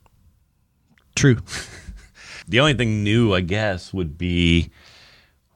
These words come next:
Speaker 2: we think these seven principles are the key guideposts.
Speaker 1: Yes. And,
Speaker 2: Um,
Speaker 1: and interestingly, if I remember right,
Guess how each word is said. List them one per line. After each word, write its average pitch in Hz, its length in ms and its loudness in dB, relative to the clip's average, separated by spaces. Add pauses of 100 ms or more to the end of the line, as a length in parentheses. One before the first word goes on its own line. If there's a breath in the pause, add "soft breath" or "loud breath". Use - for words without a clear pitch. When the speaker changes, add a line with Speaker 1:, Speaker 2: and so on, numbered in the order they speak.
(140)
Speaker 2:
we 117 240 2
think 107 320 -2
these 107 240 0
seven 95 340 0
principles 85 880 -4 (120)
are 85 560 2 (200)
the 107 120 2
key 90 760 0 (560)
guideposts. 87 840 -4
Speaker 1:
Yes. - 260 2 (680)
And, 160 240 2
Speaker 2:
Um, - 40 -20 (160)
Speaker 1:
and 160 180 2
interestingly, 156 720 0 (420 soft breath)
if - 80 -8
I 269 120 0
remember 165 500 2
right, 120 360 0